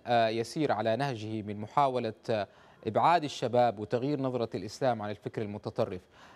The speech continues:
إنه هل بالفعل هذا جزء قد يغير، ولا إنه مجرد مسكن ل-، ل-،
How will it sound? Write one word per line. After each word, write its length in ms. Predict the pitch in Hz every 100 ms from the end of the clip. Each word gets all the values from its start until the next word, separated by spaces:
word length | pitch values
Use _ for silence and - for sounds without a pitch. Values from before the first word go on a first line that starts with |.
| -
إنه 240 | 165 170 165
هل 100 | 180
بالفعل 380 | 160 151 180 156
هذا 320 | 160 147 139 113
جزء 360 | 107 147 165
قد 240 | 160 147 127
يغير، 520 | 127 139 147 151 143
ولا 280 | 113 113 107
إنه 320 | 135 131 123 - - - -
مجرد 580 | 120 117 151 139 117
مسكن 760 | 117 117 170 - - 139 143 139 -
ل-، 380 | 110 113 117 113 - _ - -
ل-، 360 | 110 117 117 113